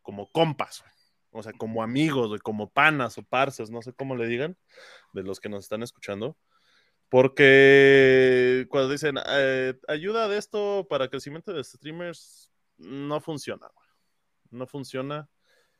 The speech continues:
Y básicamente porque es, eh, bueno, la verdad es que mucha gente se pone como en su ego de decir, "Es que yo quiero la atención", ¿no?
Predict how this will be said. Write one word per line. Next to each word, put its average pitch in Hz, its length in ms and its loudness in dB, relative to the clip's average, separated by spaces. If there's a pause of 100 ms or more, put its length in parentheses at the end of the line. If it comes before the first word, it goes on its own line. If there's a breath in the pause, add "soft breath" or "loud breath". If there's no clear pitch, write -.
(260)
Y 131 1040 -2
básicamente 147 760 -6
porque 110 1120 -10
es, - 1120 -16
eh, 107 140 -8 (160)
bueno, 165 400 -6 (380)
la 131 140 -2
verdad 131 180 0
es 170 60 -4
que 185 160 -2
mucha 160 300 -8
gente 165 200 -14
se 147 100 -14
pone 160 200 -12
como 123 200 -16
en 107 60 -16
su 110 220 -12
ego 123 220 -6
de 117 60 -6
decir, 123 360 -10
"Es 123 120 -14
que 139 120 -14
yo 131 120 -10
quiero 131 180 -8
la 117 100 -8
atención", 101 460 -16
¿no? 117 180 -18